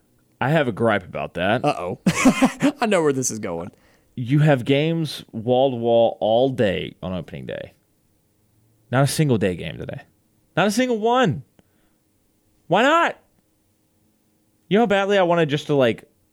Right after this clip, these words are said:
Speaker 1: be able to find a game to watch?
Speaker 2: And you know how hard it was to find games to watch yesterday? E S P N, the, the T V station, had one.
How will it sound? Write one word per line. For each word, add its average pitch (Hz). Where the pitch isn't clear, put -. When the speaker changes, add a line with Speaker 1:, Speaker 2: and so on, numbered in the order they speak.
Speaker 1:
be 123
able 123
to 98
find 123
a 101
game 104
to 98
watch? 92
Speaker 2:
And 175
you 254
know 311
how 214
hard 190
it 262
was 262
to 226
find 220
games 214
to 196
watch 208
yesterday? 320
E 285
S 277
P 226
N, 247
the, 151
the 143
T 226
V 339
station, 131
had 202
one. 185